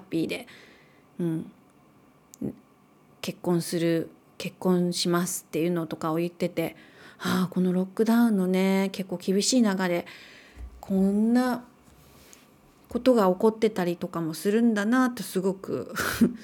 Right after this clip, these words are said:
<laughs> 興味深く聞きましたね。うん。もちろんこうやって、ああ、大変だなと思う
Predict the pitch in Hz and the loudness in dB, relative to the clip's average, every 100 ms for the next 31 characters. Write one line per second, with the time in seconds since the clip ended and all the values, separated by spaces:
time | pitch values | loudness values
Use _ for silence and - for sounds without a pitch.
0 | - - - - - - - - - 226 | -18 -18 -16 -14 -14 -14 -16 -16 2 6
1 | 214 202 202 208 - - - 190 185 190 | 8 8 6 4 2 -2 0 4 4 4
2 | 170 165 160 170 - - - _ _ - | 0 0 0 -2 -10 -20 -20 _ _ -6
3 | 185 175 175 170 - _ - _ 208 202 | 0 2 0 -4 -14 _ -20 _ -2 4
4 | 226 185 175 - 185 185 185 - 180 165 | 6 6 2 2 2 4 0 0 2 2
5 | - - - - 196 175 180 180 185 208 | -2 -20 -18 -6 0 0 0 0 2 2
6 | 226 240 240 180 180 202 | 2 2 4 2 4 2